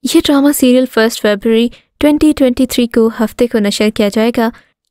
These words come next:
ड्रामे की स्टोरी में काफ़ी ज़्यादा फिक्शन है। इसके साथ आपको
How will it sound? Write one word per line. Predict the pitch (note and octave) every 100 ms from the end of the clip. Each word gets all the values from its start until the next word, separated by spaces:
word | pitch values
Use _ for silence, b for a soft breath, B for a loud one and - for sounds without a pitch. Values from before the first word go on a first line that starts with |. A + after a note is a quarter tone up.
| -
ड्रामे | D#4 D#4+ E4+
की | D#4+
स्टोरी | - B3+ C4
में | C4 B3+
काफ़ी | B3 A3 A#3
ज़्यादा | A3 G3+ G3+
फिक्शन | - A3+ - C4
है। | B3+ A#3+
इसके | - - A3+
साथ | - G3+ G3 G#3
आपको | G#3 -